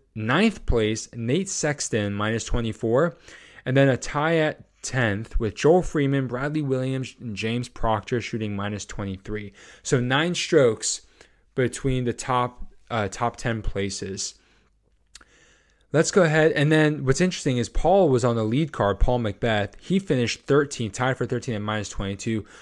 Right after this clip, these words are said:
Paul did not have a great final round, um, but that's what happens, uh, sometimes.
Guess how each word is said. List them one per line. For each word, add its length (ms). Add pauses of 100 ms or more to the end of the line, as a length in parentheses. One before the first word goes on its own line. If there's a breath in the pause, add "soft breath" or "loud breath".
(180 loud breath)
Paul 260
did 160
not 460
have 500 (280 soft breath)
a 160
great 420
final 360
round, 540 (360 loud breath)
um, 440 (600)
but 280 (460)
that's 220
what 100
happens, 460 (520 soft breath)
uh, 280
sometimes. 680